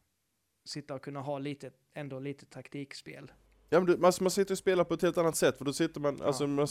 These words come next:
Speaker 2: det blir mer den här komp-, alltså, den här, eh, speltiden med kompisarna. Man sitter och småsnackar.
Speaker 1: Ja.
Speaker 2: Alltså, man, det blir inte lika seriöst som att man har suttit själv och nötat, nöta.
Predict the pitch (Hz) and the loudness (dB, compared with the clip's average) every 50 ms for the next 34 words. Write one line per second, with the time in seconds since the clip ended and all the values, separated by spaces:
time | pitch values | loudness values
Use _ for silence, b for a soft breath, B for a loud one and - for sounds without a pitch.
0 | - - - 151 143 147 156 151 151 156 151 139 139 139 123 113 - - 143 123 | -4 -4 -4 -2 2 4 4 4 4 4 4 4 6 4 4 4 6 6 6 6
1 | 117 - - - 92 117 123 120 - 123 120 120 120 120 120 b b b b b | 6 2 -4 2 4 4 4 6 4 4 4 4 4 2 0 b b b b b
2 | b b b b b - 117 123 120 113 110 107 107 110 110 - - - 131 127 | b b b b b -6 2 4 6 6 6 6 6 4 2 4 6 8 8 8
3 | 117 - 123 113 110 110 110 117 117 - 131 113 104 113 104 117 113 113 117 - | 8 6 4 4 4 4 2 2 4 6 4 4 4 0 0 2 2 2 2 0
4 | - 127 123 113 127 120 - 123 110 - 131 127 120 - 120 101 117 131 120 139 | -2 -6 0 2 2 4 4 2 2 4 2 2 4 6 6 6 8 6 6 6
5 | 131 135 135 131 123 - - - 135 127 139 151 151 147 143 135 147 - 139 123 | 4 6 4 4 4 -2 0 0 2 4 4 2 2 2 2 0 2 2 2 4
6 | - 147 131 127 147 156 135 120 131 131 - - - - 139 127 127 127 120 131 | 6 6 8 8 8 8 6 6 6 4 0 -6 -2 -2 0 2 2 0 0 0
7 | 127 123 123 123 117 - 135 117 - 107 - - - 127 113 107 107 107 117 117 | 0 0 2 0 0 0 -2 -4 -4 -6 -10 0 4 4 6 6 4 2 2 2
8 | 117 120 120 123 120 117 90 92 - - - 123 120 107 101 - 110 113 | 2 2 2 2 2 2 -2 -6 -6 -8 -4 -2 0 0 0 0 -2 -4